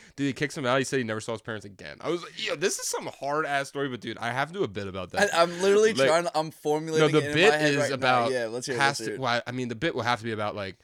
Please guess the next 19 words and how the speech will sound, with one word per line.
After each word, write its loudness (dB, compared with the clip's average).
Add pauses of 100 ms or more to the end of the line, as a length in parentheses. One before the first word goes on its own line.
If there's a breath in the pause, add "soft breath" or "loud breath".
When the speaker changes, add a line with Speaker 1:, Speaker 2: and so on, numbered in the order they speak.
(260 soft breath)
Speaker 1:
how -4
not -4
to -14
come -10
out -10
to -14
your -10
fucking -10
parents. -8
I -6
mean, 0
if -4
you're -2
good, -2
it's -4
already 6
a -4
fucked -4
up, 4